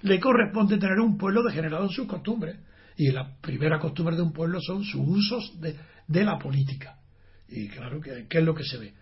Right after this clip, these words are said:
Que está poniendo en, de ministro, no, no escupideras encima de los árboles,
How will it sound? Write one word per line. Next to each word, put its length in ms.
Que 120
está 200
poniendo 480
en, 360
de 100
ministro, 680
no, 380
no 120
escupideras 600
encima 360
de 100
los 120
árboles, 380